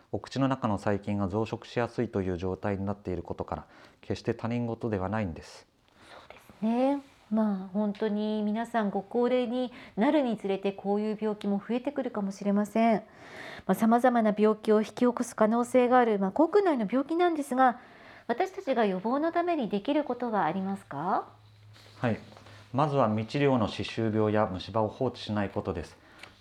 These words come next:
Speaker 1: たとえ無症状であっても、放置したままだと口腔内の細菌は増殖していきます。必要な治療を受け、定期的な歯科医院での検診および口腔ケアを継続し、口腔内の細菌を減らすことが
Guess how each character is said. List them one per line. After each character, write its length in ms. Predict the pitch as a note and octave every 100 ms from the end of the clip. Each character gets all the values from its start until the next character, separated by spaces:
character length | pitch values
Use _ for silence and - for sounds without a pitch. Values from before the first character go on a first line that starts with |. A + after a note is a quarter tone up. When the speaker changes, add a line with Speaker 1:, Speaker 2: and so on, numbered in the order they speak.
| -
Speaker 1:
た 120 | -
と 140 | C3+
え 60 | C3
無 120 | B2+
症 240 | B2 D#3
状 160 | B2+ A2+
で 80 | G2
あ 40 |
っ 120 | G2
て 60 | -
も、 140 | F#2
放 160 | F2 -
置 220 | A#2 -
し 80 | -
た 80 | G2+
ま 120 | G2
ま 80 | G2
だ 100 | F2+
と 80 | G2
口 240 | - A2
腔 200 | - B2
内 180 | G#2+ F#2
の 80 | E2+
細 220 | - F#2+
菌 200 | - G#2
は 140 | A2+ -
増 160 | G2 G2
殖 260 | - A2
し 80 | -
て 140 | F#2+
い 40 | D#2+
き 120 | -
ま 100 | E2
す。 180 | - - - - - - - _
必 240 | - -
要 140 | A#2+ A#2+
な 100 | A#2+
治 140 | -
療 140 | A2+ A2
を 100 | G#2
受 220 | - F#2
け、 80 | - - _ -
定 180 | B2 A#2
期 100 | -
的 220 | A#2+ B2
な 100 | A#2+
歯 120 | -
科 160 | A#2 A#2
医 60 |
院 80 | A2
で 80 | G#2+
の 120 | B2+
検 280 | - G2+ G2
診 240 | G2 G2 - - - -
お 80 | A#2
よ 100 | G2
び 100 | F2+
口 220 | - A2+
腔 200 | - A#2
ケ 180 | - B2
ア 80 |
を 80 | F#2+
継 180 | - F#2+
続 240 | F2+ -
し、 240 | - B2 - - _
口 180 | - A2
腔 200 | - A2+
内 180 | G#2+ F2+
の 80 |
細 220 | E2+ G#2+ A2
菌 200 | C3 A#2+
を 60 |
減 80 | A2
ら 100 | B2
す 100 | B2+
こ 80 | -
と 100 | -
が 160 | B2